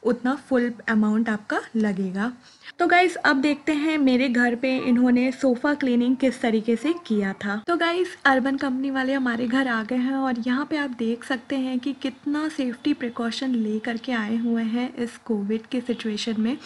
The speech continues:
तो पूरा face shield वगैरह लगाया हुआ था और sanitize वगैरह करके ही घर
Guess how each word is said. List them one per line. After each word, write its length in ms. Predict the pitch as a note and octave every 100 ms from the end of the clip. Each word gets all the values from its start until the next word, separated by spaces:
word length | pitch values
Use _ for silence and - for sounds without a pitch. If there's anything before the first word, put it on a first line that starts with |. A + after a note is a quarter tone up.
| - - - - -
तो 80 | C#4+
पूरा 280 | - C4 C4+
face 300 | C4+ A#3 A3+
shield 340 | - B3+ B3
वगैरह 460 | A#3 G#3+ A3 G#3+ A#3
लगाया 440 | A3 G#3 G#3 A3
हुआ 220 | A#3 A3+
था 280 | A3 A#3+ B3
और 280 | B3 A#3+ G#3+
sanitize 520 | G#3+ A3+ G#3 A3+ B3 C4
वगैरह 280 | B3 A#3 A#3
करके 480 | A#3 B3 B3 C4+ B3
ही 200 | A#3+ C4
घर 280 | A3+ G#3 G#3